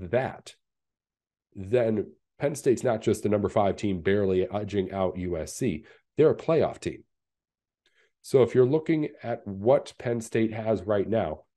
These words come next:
the national consensus is, yes, this team's really, really good, despite not knowing who, how good this quarterback's gonna be yet. And to be up that high next to, I mean,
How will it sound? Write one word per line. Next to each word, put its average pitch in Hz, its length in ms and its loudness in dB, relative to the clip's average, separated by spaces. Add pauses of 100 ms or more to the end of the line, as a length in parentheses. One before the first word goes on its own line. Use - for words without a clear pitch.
(120)
the 120 60 2
national 143 340 0
consensus 120 580 -4
is, 104 280 -4 (260)
yes, 120 220 0
this 135 140 -4
team's 135 320 -2
really, 120 320 2
really 110 300 2
good, 120 480 0
despite 135 520 -4
not 120 260 -2
knowing 120 300 2
who, 120 380 -6
how 156 440 0 (180)
good 123 220 4
this 113 160 0
quarterback's 107 560 -2
gonna 101 180 0
be 98 140 0
yet. 73 320 -6 (760)
And 101 340 0 (400)
to 120 80 -2
be 151 220 -2
up - 280 0
that 123 260 -4
high 113 500 -4 (800)
next 131 340 0
to, 127 160 2
I 120 60 6
mean, 117 280 2